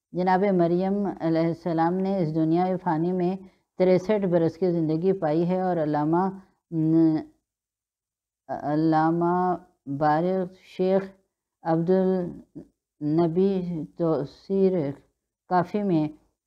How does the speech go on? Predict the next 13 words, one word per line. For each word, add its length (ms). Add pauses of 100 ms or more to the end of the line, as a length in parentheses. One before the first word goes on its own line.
किताब 720 (880)
लया-, 500 (720)
लयालिल 720
अखबार 760
के 160 (600)
सफ़ा 360
नंबर 340
चार 280
सौ 380 (320)
अठासी 480
पर 260 (1600)
वहब 380
बिन 720